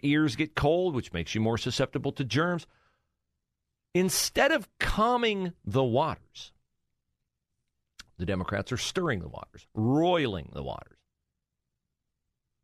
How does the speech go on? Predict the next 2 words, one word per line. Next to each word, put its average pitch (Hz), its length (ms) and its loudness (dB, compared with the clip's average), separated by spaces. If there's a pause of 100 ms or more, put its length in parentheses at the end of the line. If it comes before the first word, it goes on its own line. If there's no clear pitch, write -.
(1700)
Because 120 840 -2 (2000)
the 117 300 0